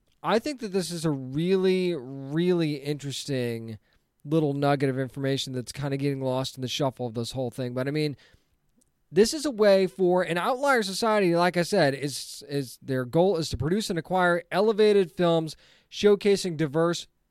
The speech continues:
bold filmmakers. That is the quote, okay? So it's not just about the cast, it's about filmmakers as well. I think this is a really cool deal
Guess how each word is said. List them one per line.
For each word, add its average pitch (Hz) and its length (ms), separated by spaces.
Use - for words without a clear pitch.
bold 165 480
filmmakers. 139 600
That 175 260
is 170 240
the 147 140
quote, - 580
okay? 156 400
So 175 120
it's 139 160
not 175 320
just 202 160
about 185 160
the 160 60
cast, 175 380
it's - 80
about 135 220
filmmakers 165 640
as 156 200
well. 151 220
I 143 80
think 147 200
this 160 180
is 139 120
a 147 60
really 165 540
cool 175 300
deal 156 460